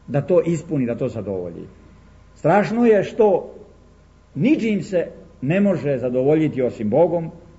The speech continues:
i to Bogom živim i istinitim, ali to nije egoizam Božji da On bude nama sve, sve u svemu, nego je u stvari davanje najvećega što ima i On nam je dao Sina svoga jedinorodnoga.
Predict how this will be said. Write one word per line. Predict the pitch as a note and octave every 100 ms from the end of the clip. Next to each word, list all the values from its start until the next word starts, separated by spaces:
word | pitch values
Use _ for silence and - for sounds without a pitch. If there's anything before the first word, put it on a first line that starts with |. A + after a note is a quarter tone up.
| - - -
i | A#2
to | A2
Bogom | A2 F3 D3 B2
živim | C#3 E3+ C#3+ B2+
i | D#3
istinitim, | D3 E3+ D#3+ D#3+ D#3+ D3+ - - - -
ali | B2 A#2 A#2 - -
to | E3+ F3
nije | F#3 A#3+ G3+
egoizam | F3 G3 G#3+ G3+ F3+ D#3
Božji | F3 F3+ E3 D#3
da | C#3
On | E3 F3+ D#3
bude | C#3+ C#3 A#2+
nama | B2+ A#2 G2 - - - -
sve, | - A2 F2 - - -
sve | - C3 A2+
u |
svemu, | G2+ G#2 F#2 G2 - - -
nego | D3 C#3
je | C3+
u |
stvari | B2+ C3+ E3 D#3
davanje | C#3+ D#3 F#3 F3 D#3+
najvećega | G3+ A3+ A3 G#3+ D3+ C#3
što | -
ima | B2 A#2+ G#2+ F#2
i | A#2+
On | G3+
nam | G3
je | E3 C#3
dao | D#3+ D#3 C#3 - - -
Sina | - C#3 E3+ D#3+ C3
svoga | A2 B2+ B2+
jedinorodnoga. | A2+ A2+ A2 G#2+ F#2 F2 F2